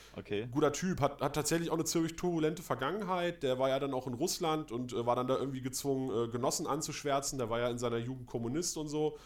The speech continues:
Speaker 1: Hm, K P D war er, bis sie verboten wurde.
Speaker 2: Genau,
Speaker 1: <laughs>
Speaker 2: und hat sich dann da, äh, und hat sich dann da aber auch später echt gut entwickelt. Ähm, ja,
Speaker 1: Der
Speaker 2: war
Speaker 1: war
Speaker 2: ein
Speaker 1: während des, während des Zweiten Weltkriegs war der in der K P D und hat das überlebt, oder was?
Speaker 2: Der ist nach Russland geflohen und der
Speaker 1: Ah,
Speaker 2: war dann,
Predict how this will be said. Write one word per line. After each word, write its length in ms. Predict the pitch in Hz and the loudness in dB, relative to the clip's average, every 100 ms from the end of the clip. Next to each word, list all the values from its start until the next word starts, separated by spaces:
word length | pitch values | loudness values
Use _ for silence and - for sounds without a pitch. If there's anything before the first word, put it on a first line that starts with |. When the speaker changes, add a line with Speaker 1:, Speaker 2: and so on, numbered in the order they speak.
| - | -6
Speaker 1:
Hm, 240 | 113 131 127 | -4 -2 4
K 160 | 120 | 4
P 140 | 127 123 | 6 4
D 180 | 131 127 | 4 6
war 160 | 113 | 6
er, 80 | 104 | 4
bis 120 | 107 | 0
sie 80 | - | -2
verboten 460 | 110 107 113 113 107 | -2 0 0 0 2
wurde. 180 | 107 131 | 4 8
Speaker 2:
Genau, 240 | 131 135 | 10 12
Speaker 1:
<laughs> 60 | 131 | 10
Speaker 2:
und 120 | 127 | 8
hat 120 | 143 | 4
sich 160 | - - | 2 2
dann 200 | 147 139 | 4 6
da, 340 | 131 131 131 | 6 6 4
äh, 140 | 120 113 | 2 2
und 100 | 120 | 0
hat 100 | 139 | -2
sich 140 | 131 | -2
dann 140 | 139 135 | 0 4
da 100 | 127 | 6
aber 140 | 127 | 6
auch 100 | 123 | 0
später 340 | - 147 147 | -2 -2 0
echt 200 | 113 131 | 0 -2
gut 160 | 170 139 | -8 -6
entwickelt. 520 | 123 135 165 156 156 117 | -6 -6 -2 -2 -2 -2
Ähm, 300 | 123 123 120 | -2 -2 0
ja, 180 | 113 147 | 4 6
Speaker 1:
Der 100 | - | 6
Speaker 2:
war 40 | 135 | 6
Speaker 1:
war 40 | |
Speaker 2:
ein 60 | 143 | 4
Speaker 1:
während 320 | 190 240 233 | 2 0 -4
des, 260 | - - - | -6 -10 -8
während 320 | 135 156 220 | -4 -2 -4
des 140 | 269 - | -8 2
Zweiten 340 | 147 165 143 | 4 4 2
Weltkriegs 440 | 139 180 190 180 | 0 0 -6 -2
war 120 | 151 156 | 2 4
der 100 | 147 | 2
in 120 | 165 | 2
der 120 | 165 | 2
K 180 | 170 156 | 4 4
P 120 | 160 | 2
D 220 | 123 151 | 0 0
und 100 | 196 | 2
hat 140 | 170 - | 2 0
das 160 | - | -2
überlebt, 440 | 160 165 170 - 101 | -2 -2 -2 -4 -2
oder 200 | 98 95 | 0 2
was? 60 | 117 | 4
Speaker 2:
Der 100 | 151 | 6
ist 140 | 151 | 6
nach 80 | 143 | 6
Russland 340 | 190 165 120 | 6 4 2
geflohen 460 | 107 - 104 101 107 | 0 -2 2 4 4
und 100 | 110 | 4
der 80 | 117 | 6
Speaker 1:
Ah, 60 | |
Speaker 2:
war 100 | 127 | 8
dann, 140 | 139 | 6